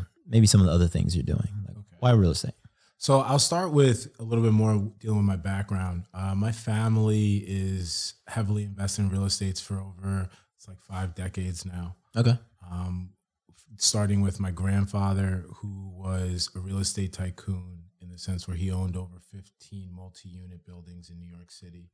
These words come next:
Speaker 1: Oh, nice.
Speaker 2: Um, in the eighties. So just, I think just, um, just where he was, what he was able to accomplish,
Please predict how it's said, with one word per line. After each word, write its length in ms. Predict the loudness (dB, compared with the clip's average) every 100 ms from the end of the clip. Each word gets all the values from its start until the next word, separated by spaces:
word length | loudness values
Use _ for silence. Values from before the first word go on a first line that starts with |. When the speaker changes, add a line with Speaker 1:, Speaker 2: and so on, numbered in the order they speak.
| _ -2
Speaker 1:
Oh, 120 | 4
nice. 340 | 6 6 2 -4 -8
Speaker 2:
Um, 120 | -6
in 80 | -6
the 160 | -8
eighties. 440 | -8 -8 -10 -16 -20
So 680 | -14 -4 -2 -2 -2 -4 -6 -6
just, 480 | -4 -4 -4 -8 _ _ _ _ _ -20
I 40 | -16
think 280 | -10 -10
just, 320 | -6 -6 -4 -4
um, 580 | -4 -2 -2 -4 -6 -10
just 220 | -18 -8
where 160 | -4 -4
he 260 | 0 2 4
was, 200 | 2 0
what 220 | -6 -4
he 120 | 0
was 160 | 2 2
able 200 | 2 -2
to 80 |
accomplish, 760 | -6 -4 -2 0 0 0 0